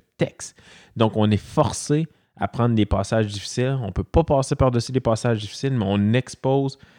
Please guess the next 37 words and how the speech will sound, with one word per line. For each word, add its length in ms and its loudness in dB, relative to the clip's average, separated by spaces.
le 160 2
texte 600 -6
qu'on 220 4
a 100 6
devant 380 2
nous. 180 4
Donc, 180 0
on 80 0
prend 200 0
une 100 4
section, 680 0
euh, 140 -2
ça 120 -4
pourrait 500 -2
être 220 -8
un 160 2
verset, 440 0
ça 60 -2
peut 160 0
être, 160 -2
euh, 220 0
une 120 0
section 360 -4
de 80 -2
dix 280 -2
versets. 420 0
Peu 120 4
importe 260 2
la 140 0
façon 280 -2
qu'on 120 -4
le 60 -2
fait, 280 -2
ça 140 -2
peut 160 0
être, 200 0
euh, 120 2